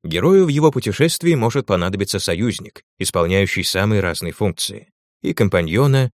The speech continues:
и спарринг-партнёра, и совести, и разрядки смехом. Всегда пригодится кто-то, кого можно зачем-то послать, отправить на разведку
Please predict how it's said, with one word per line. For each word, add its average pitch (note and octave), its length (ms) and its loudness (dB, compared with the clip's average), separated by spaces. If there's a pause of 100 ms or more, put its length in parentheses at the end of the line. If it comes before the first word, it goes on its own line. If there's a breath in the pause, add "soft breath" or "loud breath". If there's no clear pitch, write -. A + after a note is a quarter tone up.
(160)
и C3 100 -2
спарринг-партнёра, G#2+ 1000 -2 (180)
и F3 100 -2
совести, D3+ 640 0 (160)
и F#2+ 140 0
разрядки F2+ 480 -2
смехом. - 500 -8 (500)
Всегда G#2 380 0
пригодится F#2+ 540 -2
кто-то, C3+ 360 0
кого G2 240 0
можно G#2+ 340 -2
зачем-то G2 400 -4
послать, - 560 -6 (200)
отправить D#3+ 440 0
на G#2 80 0
разведку D#3 600 -2